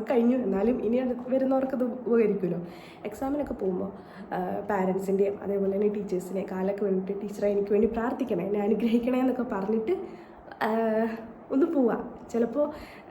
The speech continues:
നമുക്ക് കിട്ടണ്ടാത്ത മാർക്ക് കൂടി ചിലപ്പം ദൈവം, ഏ, ഇങ്ങനെ ഇവരുടെ അനുഗ്രഹത്തിൻ്റെ ഉള്ളിൽ കൂടി നമുക്ക് കിട്ടിയാലോ. ഉം.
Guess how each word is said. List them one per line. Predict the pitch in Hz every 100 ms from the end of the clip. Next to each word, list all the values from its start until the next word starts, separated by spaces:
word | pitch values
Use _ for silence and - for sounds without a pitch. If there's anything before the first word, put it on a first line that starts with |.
| -
നമുക്ക് | 202 208 220 294 -
കിട്ടണ്ടാത്ത | 196 233 247 254 269 262 339 339 - 247
മാർക്ക് | 233 233 269
കൂടി | 262 277
ചിലപ്പം | 277 240 226 247 254 - - - - 175
ദൈവം, | 214 226 254 220 -
ഏ, | 208
ഇങ്ങനെ | 202 208 208 202
ഇവരുടെ | 208 226
അനുഗ്രഹത്തിൻ്റെ | 202 190 190 240 240 262 262
ഉള്ളിൽ | 240
കൂടി | 247
നമുക്ക് | 247 247 220
കിട്ടിയാലോ. | 202 - 220 226 - - - - - - - - - - 311
ഉം. | 320